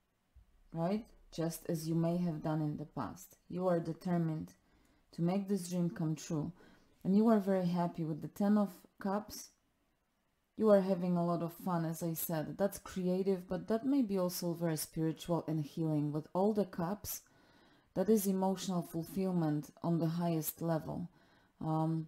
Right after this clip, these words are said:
water representing not only your beautiful emotions, but as I said, healing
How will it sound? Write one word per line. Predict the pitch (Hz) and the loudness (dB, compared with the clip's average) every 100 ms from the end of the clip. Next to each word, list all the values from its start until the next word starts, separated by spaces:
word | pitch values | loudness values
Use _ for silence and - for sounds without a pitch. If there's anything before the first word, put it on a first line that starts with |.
| - | -4
water | 156 190 202 196 | 2 4 4 2
representing | 170 170 170 170 160 160 151 156 143 160 _ _ | 2 2 0 -2 0 0 0 -2 -4 -6 _ _
not | 165 170 | -2 0
only | 185 185 185 175 - _ - | 0 -2 -2 -2 -4 _ -4
your | 170 170 165 | 2 2 2
beautiful | - 175 170 170 170 - | 0 0 0 -2 -4 0
emotions, | 165 160 160 - 190 | 0 0 -2 -4 -6
but | 180 170 | -4 -4
as | 165 160 | -2 -2
I | 156 | -4
said, | - 165 151 | -2 -4 -4
healing | - 175 175 190 214 | -8 -4 -2 0 -2